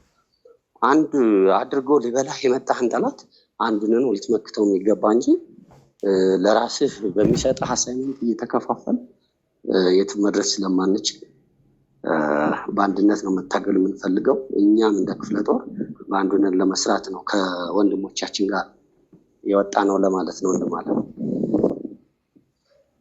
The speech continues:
እ፣ በመጨረሻ ማስተላለፍ የምፈልገው መልእክት፣ እ፣ እንግዲህ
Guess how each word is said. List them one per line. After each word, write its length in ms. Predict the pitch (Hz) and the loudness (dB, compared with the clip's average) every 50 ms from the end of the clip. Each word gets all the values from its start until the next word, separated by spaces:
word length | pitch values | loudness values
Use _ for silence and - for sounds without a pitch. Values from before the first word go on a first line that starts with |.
| _ _ | _ _
እ፣ 100 | 139 135 120 113 110 107 104 101 101 98 | 2 4 4 6 4 4 2 2 0 -2
በመጨረሻ 500 | 95 101 113 120 127 - - 156 - - - 143 135 | 0 0 0 0 0 0 -2 -4 -4 -4 -4 -4 -2
ማስተላለፍ 520 | 120 120 120 - - 135 143 143 139 - | -4 -6 -6 -2 0 0 2 2 0 0
የምፈልገው 560 | - 135 131 131 131 135 131 135 123 131 127 | 0 0 0 2 0 0 0 2 2 2 2
መልእክት፣ 400 | 120 123 127 - - - - - - - _ _ _ _ _ _ _ _ _ _ _ _ _ _ | 2 0 -4 -6 -6 -8 -10 -12 -12 -14 _ _ _ _ _ _ _ _ _ _ _ _ _ _
እ፣ 120 | - - 110 101 98 95 95 - - - - | -2 0 0 2 2 2 0 0 -2 -2 0
እንግዲህ 380 | 117 120 123 127 - 151 135 | 2 2 2 2 2 0 0